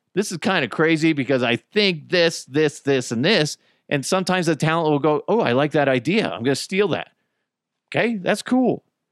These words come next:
But ultimately, as a producer, you're trying to get the best out of your talent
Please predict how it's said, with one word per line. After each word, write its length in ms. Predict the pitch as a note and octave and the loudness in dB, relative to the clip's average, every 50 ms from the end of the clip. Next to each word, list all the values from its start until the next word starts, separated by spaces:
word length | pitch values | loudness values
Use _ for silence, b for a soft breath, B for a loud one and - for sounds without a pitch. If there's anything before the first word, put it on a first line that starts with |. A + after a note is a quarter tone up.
| _ _ _ _ _ _ _ _ _ _ | _ _ _ _ _ _ _ _ _ _
But 140 | - - E3+ | -2 0 2
ultimately, 640 | A3+ A3 G#3+ - F3 D#3+ D#3+ D#3+ C3 D3+ D3 C#3+ | 2 2 2 0 0 0 0 0 0 2 2 2
as 140 | C#3+ C#3 B2 | 2 2 0
a 60 | B2 | -2
producer, 500 | A#2 - - C3+ C3 D#3 D#3+ D3+ - - | -4 -4 -4 0 2 2 2 2 2 0
you're 220 | C3+ B2 B2+ C#3 C3+ | 2 2 2 0 -2
trying 340 | - - D#3 D3+ D#3 D3 C3+ | -2 -4 -2 -2 0 0 -2
to 60 | B2+ | -2
get 240 | A2 G2+ C3+ - - | -2 -2 -2 -4 -4
the 60 | G#2+ | -8
best 400 | F2+ E2+ - B2 B2+ B2 - - | -8 -4 -2 -2 -2 -2 -2 -2
out 160 | B2 G#2+ G2 | -2 -2 -2
of 80 | F#2+ F#2 | -4 -6
your 100 | F#2 E2+ | -8 -10
talent 560 | - - - - G3 G3 D#3+ A#2+ A2 G#2+ - | -10 -8 -4 -2 -2 0 0 0 -2 -2 -4